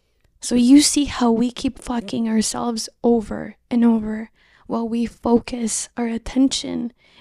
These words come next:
in the smallest percentage of intensity? I keep repeating myself, but I just feel like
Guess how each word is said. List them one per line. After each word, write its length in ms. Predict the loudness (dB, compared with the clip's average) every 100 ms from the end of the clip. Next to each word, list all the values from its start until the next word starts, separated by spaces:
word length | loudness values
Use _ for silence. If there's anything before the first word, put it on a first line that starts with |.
| -4
in 160 | -4
the 60 | -4
smallest 480 | -2 0 2 0 -2
percentage 680 | -4 -4 -4 -2 -2 -4
of 160 | -6 0
intensity? 720 | 0 0 0 0 0 -8 -8 _ -4
I 120 | -4
keep 240 | -2 -4 -4
repeating 420 | -8 -2 2 4
myself, 480 | 2 -2 -4 -6 -6
but 100 | -10
I 100 | -10
just 220 | -12 -12
feel 180 | -14 -14
like 340 | -14 -14 -18